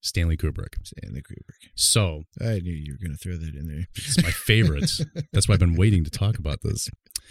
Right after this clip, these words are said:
Speaker 1: So again, so for those you don't know, Stanley Kubrick is a direct, was a director who, uh, directed movies, uh, seventies, eighties, and nineties, regarded one of, uh, one of the most important filmmakers.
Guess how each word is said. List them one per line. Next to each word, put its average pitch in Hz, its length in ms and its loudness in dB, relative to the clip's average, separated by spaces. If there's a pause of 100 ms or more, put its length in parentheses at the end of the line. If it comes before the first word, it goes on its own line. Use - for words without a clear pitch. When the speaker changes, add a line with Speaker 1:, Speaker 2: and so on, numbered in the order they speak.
(460)
Speaker 1:
So 110 420 2
again, 101 300 0
so 104 140 0
for 107 140 0
those 104 280 6
you 95 100 2
don't 101 240 4
know, 123 300 4
Stanley 110 320 0
Kubrick 101 500 2
is 92 360 0
a 98 120 2
direct, 90 480 -2
was 101 120 2
a 98 40 -4
director 95 440 0
who, 90 360 0 (460)
uh, 85 360 -2
directed 98 420 0
movies, 90 720 0 (180)
uh, 85 380 -2 (440)
seventies, 95 440 0
eighties, 92 260 0
and 90 100 -2
nineties, 87 500 -2 (140)
regarded 104 420 0
one 95 180 2
of, 92 240 2 (680)
uh, 80 320 -4 (600)
one 101 160 -2
of 95 60 0
the 98 60 -2
most 95 160 -2
important 95 280 -4
filmmakers. 120 760 0